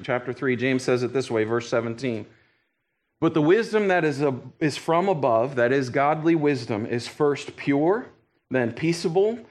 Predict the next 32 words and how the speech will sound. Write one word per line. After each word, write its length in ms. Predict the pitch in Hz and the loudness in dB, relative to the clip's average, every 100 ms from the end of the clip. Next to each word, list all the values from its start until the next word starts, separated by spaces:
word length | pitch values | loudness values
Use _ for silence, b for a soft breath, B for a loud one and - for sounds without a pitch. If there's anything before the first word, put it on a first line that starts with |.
| B | B
gentle, 640 | 120 165 180 202 190 240 233 B _ | -2 0 0 0 0 0 -6 B _
willing 340 | 135 185 185 165 | 2 4 4 2
to 200 | 170 143 | 2 0
yield, 500 | 135 156 202 214 B B - | 2 4 4 2 B B 0
full 220 | 208 175 | 4 4
of 80 | 135 | 4
mercy 600 | 139 175 185 233 226 233 B | 2 0 -2 -4 -4 -6 B
and 180 | 147 147 | -2 -2
good 240 | 139 190 - | 4 4 4
fruits, 440 | - 170 220 - | 2 2 2 -2
without 320 | 143 160 190 | 2 2 2
partiality, 760 | - 170 160 139 143 170 208 180 | 0 -2 0 0 2 2 2 2
without 380 | 135 143 175 175 | 2 2 0 -2
hypocrisy. 960 | 165 160 160 170 190 - 220 233 233 _ _ _ _ - | -4 -2 -2 -2 -4 -4 -6 -6 -10 _ _ _ _ -4
Now 140 | 156 | -2
the 100 | 151 | -2
fruit 460 | 147 - 190 220 - | -4 0 2 0 -2
of 180 | 143 135 | -4 0
righteousness 800 | 151 196 196 196 - 196 175 139 | 2 0 -2 -8 -4 -4 -4 -8
is 80 | |
sown 360 | - 175 180 196 | -6 -2 0 2
in 120 | 190 | 0
peace 340 | 185 151 143 - | -2 -2 -4 0
by 220 | 135 131 | 0 2
those 460 | 123 147 147 139 b b _ | 2 2 2 -2 b b _
who 120 | 143 | 0
make 520 | 135 131 139 143 - b b _ | 2 2 0 -2 -6 b b _
peace." 340 | 151 127 113 | -4 -2 -2
The 100 | - | -2
wisdom 440 | 147 208 208 240 220 | 2 2 2 -2 0
that 200 | 190 151 | 0 0
God 460 | 170 185 214 208 | 0 2 2 0